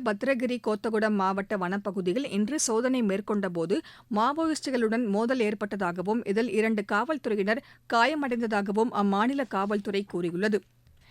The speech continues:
இந்தியா சவுதி அரேபியா பாதுகாப்பு ஒத்துழைப்பிற்கான கூட்டுக்குழுவின் ஆறாவது கூட்டம் ரியாதில் நேற்று நடைபெற்றது. இருதரப்பு பாதுகாப்பு உறவுகளை மேலும் வலுப்படுத்தும் விதமாக இந்திய பாதுகாப்பு இணைச் செயலாளர் திரு அமிதாப் பிரசாத் மற்றும் சவுதி அரேபியாவின் பாதுகாப்பு இணையமைச்சர்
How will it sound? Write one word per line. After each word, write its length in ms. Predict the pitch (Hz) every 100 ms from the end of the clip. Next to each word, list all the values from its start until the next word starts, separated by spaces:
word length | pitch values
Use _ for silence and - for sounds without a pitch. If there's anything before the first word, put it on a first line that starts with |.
| -
இந்தியா 420 | 233 247 285 285
சவுதி 380 | 277 233 208 233
அரேபியா 480 | 208 202 202 214 226 277
பாதுகாப்பு 540 | 208 214 240 233 233
ஒத்துழைப்பிற்கான 840 | 202 208 208 202 185 - 190 190
கூட்டுக்குழுவின் 680 | 190 233 220 226 208 202 196
ஆறாவது 480 | 180 190 208 196 185
கூட்டம் 360 | - 175 285 247
ரியாதில் 520 | 185 196 196 226 247
நேற்று 280 | 185 190 202
நடைபெற்றது. 580 | 175 170 - - 214 208 - - -
இருதரப்பு 520 | 247 302 294 277 285
பாதுகாப்பு 580 | 247 208 208 240 254 254
உறவுகளை 500 | 208 202 196 196 208
மேலும் 420 | 247 196 226 247 202
வலுப்படுத்தும் 500 | 196 214 220 214 202
விதமாக 480 | 180 190 175 214
இந்திய 380 | 240 214 240 277
பாதுகாப்பு 580 | 277 202 196 226 220 226
இணைச் 260 | 180 208 220
செயலாளர் 520 | 208 190 170 208 277 - -
திரு 140 | - 233
அமிதாப் 440 | 226 277 311 302
பிரசாத் 380 | 214 - 226 -
மற்றும் 400 | 185 175 226 269 -
சவுதி 440 | - - 247 311 330
அரேபியாவின் 640 | 247 247 226 220 214 247 -
பாதுகாப்பு 580 | 202 208 254 247 269
இணையமைச்சர் 680 | 226 196 220 202 196 247